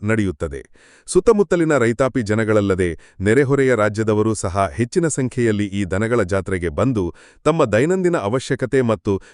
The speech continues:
ಕೃಷಿ ಚಟುವಟಿಕೆಗಳಿಗೆ ದನಕರುಗಳನ್ನು ಕೂಡುಕೊಳ್ಳುವಿಕೆಯನ್ನು ಮಾಡುವುದು ನಿಜಕ್ಕೂ ಅದ್ಭುತವಾಗಿದೆ. ಜಾತ್ರೆಯ ಸಮಯದಲ್ಲಿ ಬರುವ ಭಕ್ತಾದಿಗಳ ಅನುಕೂಲಕ್ಕಾಗಿ ದೇವಾಲಯಕ್ಕೆ ಹೊಂದಿಕೊಂಡಂತೆ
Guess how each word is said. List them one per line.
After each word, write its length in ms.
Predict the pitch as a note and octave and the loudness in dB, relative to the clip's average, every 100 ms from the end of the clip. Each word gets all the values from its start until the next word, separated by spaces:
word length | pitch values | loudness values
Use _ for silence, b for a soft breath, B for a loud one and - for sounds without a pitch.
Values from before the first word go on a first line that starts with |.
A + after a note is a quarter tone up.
| b | b
ಕೃಷಿ 260 | C3+ C#3+ F#3+ | -4 -4 -2
ಚಟುವಟಿಕೆಗಳಿಗೆ 1000 | C#3+ C#3 B2+ A#2 G#2+ F#2+ F2 D#2 D2 b b - | -2 0 -2 0 -2 0 -2 -4 -8 b b 0
ದನಕರುಗಳನ್ನು 840 | A#2 G3+ - D#3 C#3+ C#3 B2+ A#2 | 2 2 2 2 4 2 4 0
ಕೂಡುಕೊಳ್ಳುವಿಕೆಯನ್ನು 920 | G#2 D#3+ G3 - E3 A#2+ G#2+ G#2+ G2 | 0 0 2 2 2 2 0 -2 0
ಮಾಡುವುದು 600 | F2+ F#2 F2+ E2+ E2 D#2 b b G2 | 0 0 0 -2 -4 -6 b b -4
ನಿಜಕ್ಕೂ 380 | G#2 C#3+ - | 0 0 -2
ಅದ್ಭುತವಾಗಿದೆ. 1080 | A2+ D#3 D3 E3+ D3 G#2+ D#2 C#2+ B1+ - _ _ _ _ _ _ _ _ _ _ _ - | -4 -4 -2 -2 0 -2 -4 -8 -12 -14 _ _ _ _ _ _ _ _ _ _ _ -12
ಜಾತ್ರೆಯ 480 | F#2+ C3 F#3+ A3+ G3 | 2 2 4 2 2
ಸಮಯದಲ್ಲಿ 500 | D#3+ D#3+ D#3+ D3 D3 | 2 2 2 2 2
ಬರುವ 300 | B2+ B2+ B2+ | 4 4 4
ಭಕ್ತಾದಿಗಳ 600 | F#2+ G#2+ - D#3+ D#3 C#3+ | 2 -4 0 0 2 2
ಅನುಕೂಲಕ್ಕಾಗಿ 960 | G#2+ G#2+ A#2 C3+ B2 - G#2 F#2 D2+ C#2+ b b E2 | 0 0 0 2 0 2 -2 0 -10 -14 b b 2
ದೇವಾಲಯಕ್ಕೆ 680 | A#2 D#3 F3+ E3+ D#3+ - | 4 6 4 4 2 0
ಹೊಂದಿಕೊಂಡಂತೆ 840 | D3 C3 C3+ - A#2 G2+ F#2+ G#2+ A2 | 2 2 0 0 0 0 0 0 0